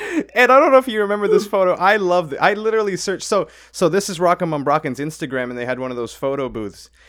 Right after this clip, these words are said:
And so the five of us were walking around. This might have been the very first day when we got there, but the five of us were just walking around, and we found this photo booth, and we took photos.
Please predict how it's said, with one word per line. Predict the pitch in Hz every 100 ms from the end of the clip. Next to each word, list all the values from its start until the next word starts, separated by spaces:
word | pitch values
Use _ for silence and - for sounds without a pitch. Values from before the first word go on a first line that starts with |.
| _ -
And | 139
so | - 156 147 135 - -
the | 147 143 131
five | - 180 190
of | 165
us | 151 -
were | 139
walking | 147 160 156
around. | 143 135
This | 147
might | 202
have | 240
been | 185
the | 135
very | 151
first | 147 156 143
day | 151
when | 139
we | 127
got | 117 127 127
there, | 113
but | 117
the |
five | 127 143
of | 160
us | 156 143
were |
just | 123
walking | 123 131 135 127
around, | 120 120 113
and | 113
we | 113
found | - 131 135
this | 120
photo | 131 127 123
booth, | 127 123
and | 123
we | 120
took | - 180
photos. | - 151 156 120 117